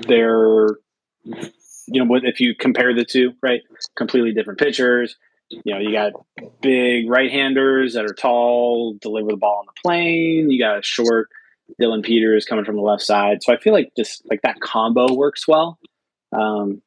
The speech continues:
and I'm kinda surprised they went away with it last time, uh, through, uh, the rotation where they had Bryce Wilson going back to start the game, because we saw S-, Wilson in particular have a lot of success following Dylan Peters.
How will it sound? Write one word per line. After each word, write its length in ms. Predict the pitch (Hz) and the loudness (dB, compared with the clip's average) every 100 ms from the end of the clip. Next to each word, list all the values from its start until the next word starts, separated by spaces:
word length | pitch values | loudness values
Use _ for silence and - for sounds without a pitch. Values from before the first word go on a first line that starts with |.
| _ _ _ - | _ _ _ -2
and 100 | 123 | 0
I'm 140 | 123 | 0
kinda 180 | 135 165 | -2 -4
surprised 440 | - 127 123 120 113 | -2 0 2 2 0
they 100 | 110 | -4
went 160 | 110 | -4
away 220 | 104 104 | -6 -4
with 200 | 107 107 | -6 -6
it 100 | 110 | -8
last 260 | 104 107 - | -4 -6 -6
time, 360 | - 104 104 - | -8 -8 -8 -6
uh, 120 | 107 107 - | -4 -4 -4
through, 460 | 113 107 101 69 95 | 0 0 0 -6 -6
uh, 140 | 120 113 | -4 -2
the 100 | 110 | 2
rotation 520 | 107 110 104 - 101 | 2 2 0 0 -2
where 100 | 104 | 0
they 100 | 104 | 2
had 180 | 107 107 | 2 2
Bryce 260 | - 107 - | 0 0 0
Wilson 340 | 107 - 104 101 - | -2 -4 -8 -8 -6
going 220 | 107 101 | -6 -2
back 320 | 104 104 - _ - | 0 0 -6 _ -6
to 80 | |
start 300 | - 139 160 | 0 0 0
the 80 | 113 | -2
game, 200 | 104 104 | -6 -8
because 300 | 110 120 107 - - _ - | -6 -4 -6 -10 -20 _ -2
we 80 | |
saw 340 | 117 147 165 156 | 0 2 2 0
S-, 200 | - - | -10 -18
Wilson 540 | 113 131 143 - 117 110 - | -6 -2 -2 -4 -10 -10 -12
in 100 | 110 | -12
particular 600 | 202 202 208 135 113 208 _ _ _ - | -4 0 2 0 0 -4 _ _ _ -6
have 140 | 165 165 | 0 2
a 40 | |
lot 180 | 151 135 | 2 0
of 80 | 117 | -8
success 640 | 107 - 151 143 - - _ | -18 -12 -10 -10 -12 -20 _
following 560 | 123 127 123 120 113 107 | -6 -4 -6 -8 -8 -6
Dylan 260 | 110 104 101 | -6 -6 -2
Peters. 460 | 120 104 98 - | 0 0 -4 -12